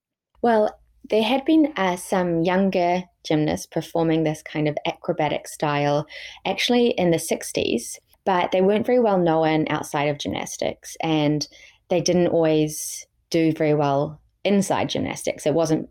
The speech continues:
particularly rewarded. But that style was really popularized in nineteen seventy-two by Olga Korbut, and the,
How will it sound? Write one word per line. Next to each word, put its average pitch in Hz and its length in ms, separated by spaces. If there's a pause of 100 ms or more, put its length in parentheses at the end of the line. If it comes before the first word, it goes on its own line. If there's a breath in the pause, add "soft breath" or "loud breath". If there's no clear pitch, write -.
particularly 143 540
rewarded. 143 520 (640 loud breath)
But 170 300 (520)
that 196 300
style 170 420
was 165 140
really 160 220
popularized 220 1000 (200)
in 202 240
nineteen 190 340
seventy-two 185 720 (100)
by 180 160
Olga 180 240
Korbut, 185 340
and 160 160
the, 156 120